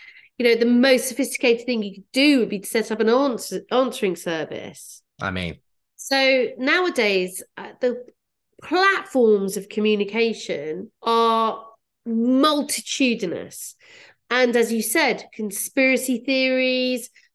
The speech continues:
Speaker 1: people can set up a Twitter in the Malaysian Airlines name and call themselves official like that. You know,
Speaker 2: Exactly.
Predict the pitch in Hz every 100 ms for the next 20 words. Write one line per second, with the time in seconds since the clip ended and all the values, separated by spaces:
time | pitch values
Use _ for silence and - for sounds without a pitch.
0 | _ 294 277 277 240 - 262 226 247 226
1 | - - 269 269 247 240 233 - - -
2 | 247 226 220 226 233 220 220 233 233 226
3 | 233 226 214 - 240 240 233 220 - 254
4 | 214 208 - 240 233 220 _ - 233 226
5 | 269 226 - 247 240 233 - _ _ _
6 | _ _ 233 226 226 208 110 - - -
7 | _ _ 254 226 101 101 95 -